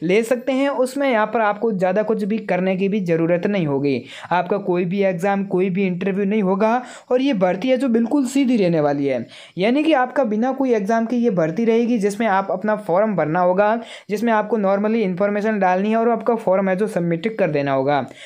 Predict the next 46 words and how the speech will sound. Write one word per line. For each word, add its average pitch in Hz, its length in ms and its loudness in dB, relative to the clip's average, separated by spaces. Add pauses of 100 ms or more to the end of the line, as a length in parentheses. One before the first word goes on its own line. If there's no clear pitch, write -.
(180)
अब 262 140 2
दोस्तों, 247 320 0
इसमें 254 220 0
जो 254 120 0
सबमिट 208 400 0
करने 196 280 0
की 214 120 -4
जो 220 220 -4
इन्फॉर्मेशन 214 580 -2
है 175 120 0
वो 202 140 2
आपको 180 300 0
किस 196 220 -2
तरीके 180 300 -2
से 190 120 -2
डालनी 170 400 0
है, 202 200 2 (320)
क्योंकि 269 320 2
इसमें 277 240 0
जो 269 80 2
एजुकेशन 254 680 0
क्वालिफिकेशन 240 680 0
है 247 100 2
वो 262 180 2
आपके 233 320 0
लिए 233 200 2
क्या-क्या 208 360 2
रखी 208 240 -2
गई 214 180 0
है, 208 260 2 (240)
साथ 226 260 0
ही 233 60 0
में 233 120 0
आपका 202 320 0
एज 196 300 2
क्राइटेरिया 220 380 2
क्या-क्या 214 320 0
रखा 208 220 0
गया 214 140 0
है 214 240 2
और 240 200 -2
कौन 240 280 -2
से 254 160 -4
पद 226 240 -2
के 175 140 -2
लिए 180 420 0